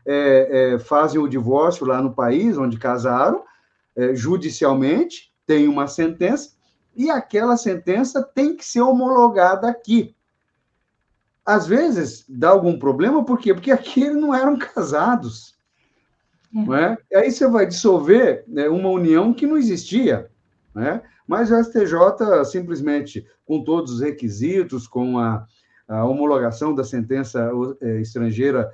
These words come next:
Speaker 1: muito clara, não é? É, tem feito. Já fiz algumas nesse sentido.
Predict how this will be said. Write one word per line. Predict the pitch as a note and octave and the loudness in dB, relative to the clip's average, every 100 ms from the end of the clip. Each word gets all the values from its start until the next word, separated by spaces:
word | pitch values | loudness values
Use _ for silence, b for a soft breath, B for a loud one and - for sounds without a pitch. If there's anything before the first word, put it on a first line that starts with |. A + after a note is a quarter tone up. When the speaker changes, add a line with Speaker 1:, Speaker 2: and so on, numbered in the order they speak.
| B A#2+ | B -8
Speaker 1:
muito | C3 D#3+ E3 | -4 -4 -8
clara, | - B2+ D3 A3 G#3+ B2+ | -10 -4 -2 0 0 0
não | A#2+ | -2
é? | F3+ C#4 b b - | -2 -6 b b -8
É, | G3+ G3+ | -6 -6
tem | A3 B3+ | -2 -2
feito. | A#3 F3 D3+ A2 F2 F2+ | 0 -2 -2 -4 -14 -10
Já | C#3+ | -10
fiz | - G#3 | -6 -4
algumas | G#3 E3 G#3+ B3 C3+ A2+ - _ _ | -4 0 2 2 0 -4 -10 _ _
nesse | B2+ C3+ C3+ | -6 -6 -6
sentido. | C#3+ A#2 A#2 | -10 -6 -8